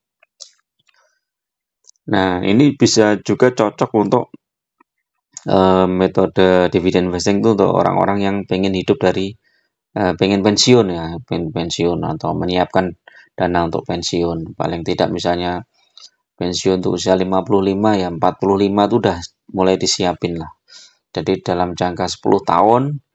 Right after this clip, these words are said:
kita sudah mencapai target tertentu, sehingga dividen yang kita peroleh itu bisa untuk hidup selama setahun. Jadi,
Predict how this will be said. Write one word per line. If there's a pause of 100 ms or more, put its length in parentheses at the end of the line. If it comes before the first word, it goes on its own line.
(320)
kita
sudah
mencapai
target
tertentu, (640)
sehingga
dividen
yang
kita
peroleh
itu
bisa
untuk
hidup
selama (480)
setahun.
Jadi,